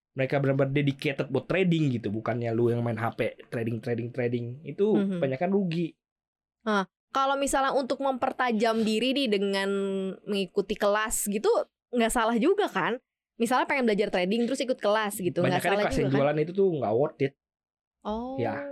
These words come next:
Speaker 2: padahal
Speaker 1: Jadi,
Speaker 2: mahal loh,
Speaker 1: iya, makanya
Speaker 2: kelas-kelasnya
Speaker 1: banyak
Speaker 2: mahal.
Speaker 1: mahal, tapi sebenarnya nggak, rata-rata banyak kan nggak
Speaker 2: Hmm.
Speaker 1: worth it. Itu semua yang bisa lu akses gratis, tapi dijual di kelas gitu.
Speaker 2: Hmm.
Speaker 1: Rata-rata tuh kayak gitu. Topik-topiknya juga ya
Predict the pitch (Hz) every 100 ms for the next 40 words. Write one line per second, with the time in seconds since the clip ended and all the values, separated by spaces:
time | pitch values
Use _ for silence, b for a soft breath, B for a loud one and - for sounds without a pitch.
0 | - 214 180 262 247 254 311 220 160 160
1 | 143 196 170 214 233 262 285 202 214 226
2 | 170 208 233 185 269 220 151 165 185 196
3 | 262 185 208 214 - 160 214 220 160 202
4 | 175 202 214 - _ _ 143 147 131 143
5 | 139 120 - - - - 151 185 180 170
6 | - - - 139 156 127 110 113 110 170
7 | 160 - - - - _ - 185 175 151
8 | 165 196 131 123 190 165 175 - _ _
9 | _ _ - - 147 - - 139 214 202
10 | 143 120 117 113 - _ _ _ _ _
11 | - 113 110 104